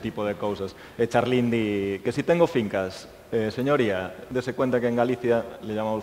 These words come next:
unha finca veinte metros cuadrados", ¿no? O sea, este tipo de cousas que me facían gracia, non? E que se estás na librería dices, "Ah, pois mira, vou coller o rollo." Despois, eh, San-, Santiago Segurola, Enrique, eh, González falando ben do libro,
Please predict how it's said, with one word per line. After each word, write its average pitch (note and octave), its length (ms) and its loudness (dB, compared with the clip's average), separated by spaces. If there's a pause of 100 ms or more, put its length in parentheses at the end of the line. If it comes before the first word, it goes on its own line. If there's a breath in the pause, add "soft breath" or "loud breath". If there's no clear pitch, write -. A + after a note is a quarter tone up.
unha G#2+ 160 -2
finca G#2+ 480 0
veinte G2+ 240 -2
metros G2 160 -6
cuadrados", F#2+ 480 -6
¿no? B2+ 80 -12 (680 loud breath)
O - 100 -18
sea, A#2+ 160 4
este A2+ 160 0
tipo A#2 240 2
de A#2+ 80 8
cousas C3+ 280 4
que B2 100 2
me A2 100 0
facían A2 400 2
gracia, G2+ 320 0
non? A2 160 0
E G#2 80 -2
que G2 80 -10
se G2 160 -8
estás G#2+ 240 2
na A2 80 2
librería A2+ 400 4
dices, G#2 400 0
"Ah, A2 80 2
pois G2+ 160 -6
mira, G2 240 -2
vou G2+ 80 -4
coller G2+ 320 -6
o F#2+ 80 -6
rollo." F#2+ 320 -10 (320 loud breath)
Despois, - 560 -6
eh, G#2 160 -2
San-, A2 320 -4
Santiago A2 320 0
Segurola, A#2 640 6
Enrique, G#2+ 400 -2
eh, G#2+ 320 0
González A2 560 2
falando G2 400 -4
ben G2 160 -4
do G#2+ 80 -2
libro, C#3+ 640 2